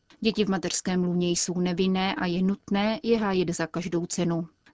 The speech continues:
řekl čtyřiašedesátiletý kardinál Berke italskému listu. Kromě obrany nenarozeného života organizátoři i účastníci pochodu připomínali, že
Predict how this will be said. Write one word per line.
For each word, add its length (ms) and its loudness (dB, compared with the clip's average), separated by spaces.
řekl 300 0
čtyřiašedesátiletý 1200 0
kardinál 560 0
Berke 420 -2
italskému 760 -2
listu. 500 -2
Kromě 360 6
obrany 420 8
nenarozeného 760 4
života 440 2
organizátoři 920 2
i 280 2
účastníci 840 0
pochodu 440 0
připomínali, 880 2
že 180 0